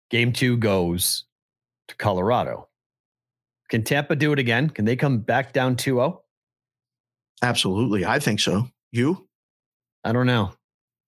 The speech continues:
Speaker 2: Really?
Speaker 1: I think this is a really important game. I think this is a really, I think you've, like you just said, I think you've got to get the doubt. The one part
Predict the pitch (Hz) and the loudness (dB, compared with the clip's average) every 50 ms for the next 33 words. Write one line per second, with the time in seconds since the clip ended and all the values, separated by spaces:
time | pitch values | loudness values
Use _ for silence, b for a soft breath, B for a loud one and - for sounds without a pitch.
0 | _ _ _ _ _ _ _ _ - - 165 185 160 120 - - - _ _ _ | _ _ _ _ _ _ _ _ -2 2 4 4 4 2 0 -2 -8 _ _ _
1 | _ _ _ _ _ _ _ - 98 107 123 135 123 117 110 107 107 101 98 110 | _ _ _ _ _ _ _ -4 -2 0 2 2 2 2 2 2 2 2 2 2
2 | 110 110 107 104 98 90 107 110 95 90 101 92 98 95 92 87 87 - _ - | 2 2 2 0 0 2 2 2 2 2 2 2 2 2 2 0 -2 -6 _ -4
3 | - 101 104 101 104 101 101 104 98 101 98 98 104 104 104 104 101 95 B B | 0 0 2 2 2 2 2 2 2 2 2 2 2 2 2 2 0 -2 B B
4 | B B B B B B 107 113 110 147 151 120 - 139 127 117 110 - _ - | B B B B B B -2 0 0 0 0 0 0 0 0 -2 -4 -4 _ -4
5 | 117 110 - 135 156 190 185 - - - 139 107 90 80 - - 117 147 160 165 | -2 -2 0 0 0 0 0 0 0 2 2 2 0 -2 -4 -2 -2 -2 0 0
6 | 127 107 92 87 123 135 143 131 143 131 120 131 127 - 117 110 101 127 120 117 | -2 -2 0 0 0 0 0 -2 -2 -2 0 0 0 0 -2 -2 0 0 0 2
7 | 107 90 - - 113 123 113 110 120 143 151 160 180 180 156 - - - 139 147 | 0 -2 -2 -2 -2 0 0 0 0 2 2 2 2 0 0 -2 -2 0 0 0
8 | 147 147 | 0 -2